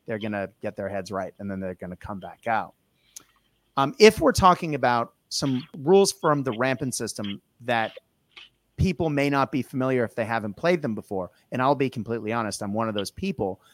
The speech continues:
I'm finding some really interesting rule interactions in here that I think,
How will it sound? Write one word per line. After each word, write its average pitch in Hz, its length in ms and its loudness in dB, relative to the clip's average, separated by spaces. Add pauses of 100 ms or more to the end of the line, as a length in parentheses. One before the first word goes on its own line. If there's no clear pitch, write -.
(380)
I'm 170 240 6
finding 160 240 2
some 113 420 -6
really 180 400 4
interesting 113 800 -4
rule 143 340 0
interactions 95 720 -6
in 95 100 -12
here 92 320 -10
that 98 80 -8
I 104 120 -4
think, 107 320 -6